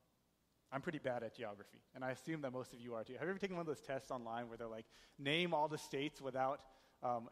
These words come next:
knowing in advance what they are," and you try it and you're like, "I only knew twelve states or less." You might only know Texas, California, Florida, Alaska, obviously, something like that. Well,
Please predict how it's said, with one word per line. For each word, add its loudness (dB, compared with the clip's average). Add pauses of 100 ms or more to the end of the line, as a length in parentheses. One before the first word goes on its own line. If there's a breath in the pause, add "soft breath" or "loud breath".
knowing 0
in -4
advance -4
what -10
they -6
are," 2
and 0
you -8
try 2
it 2
and -2
you're -4
like, -2
"I 0
only -4
knew -6
twelve -4
states -10 (260 soft breath)
or 4
less." 4
You -8
might 0
only -2
know 0
Texas, -2
California, -2
Florida, 0 (520 soft breath)
Alaska, 4
obviously, -2 (340 loud breath)
something 0
like -2
that. 0
Well, 4